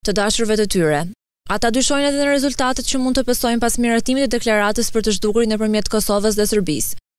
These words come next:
Dyshime për rezultate konkrete kanë edhe ekspertë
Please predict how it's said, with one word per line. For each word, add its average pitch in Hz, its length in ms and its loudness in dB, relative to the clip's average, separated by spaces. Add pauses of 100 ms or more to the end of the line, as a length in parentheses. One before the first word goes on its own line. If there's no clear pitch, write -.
(360)
Dyshime 311 400 0
për 302 140 2
rezultate 277 500 0
konkrete 262 480 0
kanë 247 220 2
edhe 240 160 0
ekspertë 233 340 0